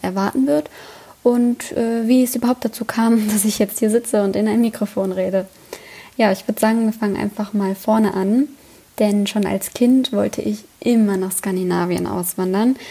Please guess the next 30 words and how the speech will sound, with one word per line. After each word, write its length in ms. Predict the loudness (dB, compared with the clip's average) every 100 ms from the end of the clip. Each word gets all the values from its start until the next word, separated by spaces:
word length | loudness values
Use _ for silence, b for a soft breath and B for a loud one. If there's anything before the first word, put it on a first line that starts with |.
| B B
obwohl 360 | -6 -2 0
ich 120 | 0 0
zu 100 | 0
dem 200 | 0 0
Zeitpunkt 440 | -2 -2 -6 -4
noch 160 | -4 -2
nie 440 | 0 2 4 2
dort 380 | 2 0 0 -4
war 240 | -4 -4
und 120 | -4 -4
ich 120 | -4
mir 120 | -4
auch 80 | 0
nicht 360 | 0 0 -2
erklären 440 | -6 -4 -2 -2 -2
kann, 340 | -2 -2 -2 -6 B B B
woher 300 | -2 2 2
diese 200 | 4 0
Begeisterung 640 | 0 0 0 0 -2 -2 -4
kam, 340 | 0 2 2
denn, 260 | 0 0 -2
ähm, 360 | -2 -4 -4
sonst 280 | -2 -2 0
in 80 | -2
meiner 180 | -2 -2
Familie 500 | -4 -2 -2 -2 -4
hat 120 | -8
das 160 | -8
keiner 280 | -4 -2 -2
gehabt. 480 | -2 -2 -2 -4 -10